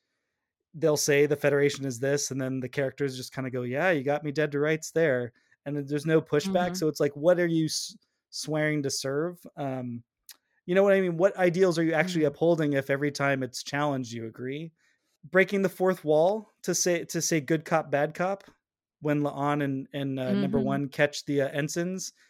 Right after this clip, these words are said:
Speaker 1: just calling attention, s-, la-, labeling it "good cop, bad cop," I thought was of its time.
Speaker 2: Uh, for me, it's,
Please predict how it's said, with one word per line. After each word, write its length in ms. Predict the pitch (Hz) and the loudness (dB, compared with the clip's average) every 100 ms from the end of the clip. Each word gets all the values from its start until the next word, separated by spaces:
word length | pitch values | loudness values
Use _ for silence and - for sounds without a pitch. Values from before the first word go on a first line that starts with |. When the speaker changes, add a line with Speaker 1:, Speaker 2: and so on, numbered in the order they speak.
| - | -6
Speaker 1:
just 180 | 214 - | -4 0
calling 340 | 208 180 170 | 0 2 0
attention, 560 | 151 156 151 160 151 147 | 0 0 -2 -4 -6 -6
s-, 180 | - 156 | -10 -12
la-, 360 | 139 139 143 143 - | -8 -6 -4 -6 -8
labeling 380 | 147 156 147 143 | -2 -2 0 -4
it 140 | 135 | -4
"good 160 | 131 127 | -8 -8
cop, 240 | 139 127 | -8 -12
bad 260 | - 123 123 | -10 -12 -12
cop," 220 | 127 120 | -14 -14
I 80 | 123 | -14
thought 280 | 120 120 - | -12 -14 -14
was 260 | 120 117 - _ _ _ | -16 -16 -20 _ _ _
of 140 | 135 | -10
its 180 | 123 - | -10 -14
time. 360 | - 117 120 120 _ _ | -14 -14 -14 -20 _ _
Speaker 2:
Uh, 180 | 196 175 | -2 -2
for 180 | - 190 | -2 -4
me, 440 | 180 220 330 330 - | -2 -2 -2 -8 -8
it's, 520 | 185 180 - - - | -6 -6 -8 -18 -18